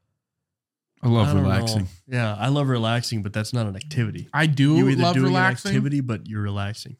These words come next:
Speaker 3: Do you guys ever feel like when you're relaxing though, like, "I should be doing
Speaker 2: There's a
Speaker 3: something"?
Speaker 2: very daunting task. Yeah.
Speaker 1: Yeah.
Speaker 2: You're never, I never feel like I can relax. Like, that's, that's the whole thing of adulthood, is there is just a never-ending list of things that I have to continue to do.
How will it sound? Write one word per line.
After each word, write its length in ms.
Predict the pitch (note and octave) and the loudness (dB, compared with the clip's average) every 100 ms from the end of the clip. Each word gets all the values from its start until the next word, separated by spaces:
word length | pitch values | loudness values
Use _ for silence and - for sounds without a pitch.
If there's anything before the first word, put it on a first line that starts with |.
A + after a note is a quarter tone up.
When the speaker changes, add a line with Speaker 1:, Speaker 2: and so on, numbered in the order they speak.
| _ | _
Speaker 3:
Do 80 | E3 | 2
you 60 | |
guys 180 | D#3 D3 | 2 0
ever 140 | C#3 | -4
feel 220 | C3 D3 C#3 | -2 0 0
like 160 | C3 | 0
when 80 | C3 | 0
you're 100 | B2 | 0
relaxing 480 | A#2 A2 A#2 - C3+ | 0 0 -2 -2 -2
though, 160 | C3 | 0
like, 220 | A#2+ - - | -2 -4 -10
"I 220 | C#3 A2+ | -8 -6
should 300 | A#2+ - B2 | -6 -6 -6
be 80 | - | -6
doing 160 | A2 A#2+ | -4 -2
Speaker 2:
There's 140 | C3+ | 0
a 40 | |
Speaker 3:
something"? 160 | G#2 G#2+ | 0 0
Speaker 2:
very 120 | G2 | 0
daunting 340 | G2+ F#2+ F#2 G2+ | -2 -4 -8 -10
task. 300 | G2+ G2 - | -10 -10 -8
Yeah. 160 | A#2 F#2+ | -6 0
Speaker 1:
Yeah. 220 | G2+ F#2+ | 2 2
Speaker 2:
You're 80 | A#2+ | 2
never, 200 | B2+ B2+ | 0 -2
I 140 | B2 B2 | -2 0
never 340 | C3+ C3+ A#2+ | 0 -2 -4
feel 320 | - - A2+ | -6 -4 -2
like 220 | G#2 G#2+ | -2 -6
I 80 | G#2 | -8
can 260 | - G#2 F#2+ | -8 -8 -8
relax. 460 | G#2 G2 F#2+ - | -8 -8 -10 -8
Like, 120 | A#2 G#2+ | -6 -4
that's, 200 | B2+ - | -6 -4
that's 260 | C3+ C3+ | -4 -2
the 80 | D3 | 0
whole 160 | C3+ B2 | 0 -2
thing 240 | B2+ A#2+ | -4 -4
of 80 | A2 | -4
adulthood, 460 | G#2 G#2+ B2+ B2 A2+ | -6 -4 -2 -4 -4
is 160 | G#2+ | -6
there 160 | G#2+ G#2 | -4 -4
is 140 | G#2 | -6
just 160 | A2+ A2+ | -8 -6
a 60 | |
never-ending 600 | G#2 G#2+ G#2 G2+ G2+ G2 | -4 -2 -2 -4 -6 -6
list 320 | G2 G2+ G2 - | -6 -6 -8 -10
of 160 | A2 | -12
things 280 | - G2+ G#2 | -8 -8 -8
that 100 | G#2 | -8
I 60 | G2+ | -8
have 260 | G#2 - | -8 -10
to 80 | G#2+ | -10
continue 420 | - A2 G#2 G2+ | -10 -10 -10 -10
to 160 | - G#2+ | -12 -12
do. 220 | G#2+ | -12